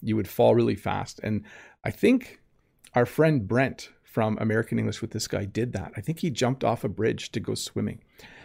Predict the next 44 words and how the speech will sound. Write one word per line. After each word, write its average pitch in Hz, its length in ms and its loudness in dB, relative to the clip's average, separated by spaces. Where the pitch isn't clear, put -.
Um, 135 240 6
when 147 200 6
you 147 100 6
hasten, 185 680 4
uh, 147 140 2
something, 165 540 0
it's - 200 -2
not 170 260 4
a 233 40 4
very 143 260 6
common 123 480 0
word, 110 340 2
but 120 140 4
it - 80 -2
means 127 260 2
to - 160 -6
speed 110 420 -2
up. - 300 -6
You 113 60 0
know, 110 220 4
if 113 120 0
I 117 140 4
could, 107 340 2
uh, 104 300 2
I 120 100 2
might 131 200 4
hasten 131 420 2
this 113 180 0
lesson 110 360 0
along 107 500 0
by 113 120 2
trying 113 340 0
to 104 80 -2
answer 107 320 -6
questions - 460 -6
faster. 117 480 -6
Um, 117 240 2
we 139 100 10
would 135 160 6
probably 160 440 8
actually 120 340 -2
in 110 80 0
English 110 300 0
say, 101 300 0